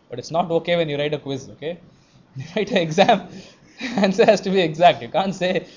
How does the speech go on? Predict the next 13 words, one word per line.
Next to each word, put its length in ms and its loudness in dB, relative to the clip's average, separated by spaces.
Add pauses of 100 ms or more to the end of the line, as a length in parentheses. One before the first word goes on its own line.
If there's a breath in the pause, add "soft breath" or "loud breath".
(180 loud breath)
all 140 -2
this 180 -4
is 140 -8
irrelevant 600 -2
and 300 -8
all 140 -10
that. 180 -10
Okay, 280 -18
it 40 -12
was 240 -10
unfortunately 720 -4
true, 300 -2
but 120 -6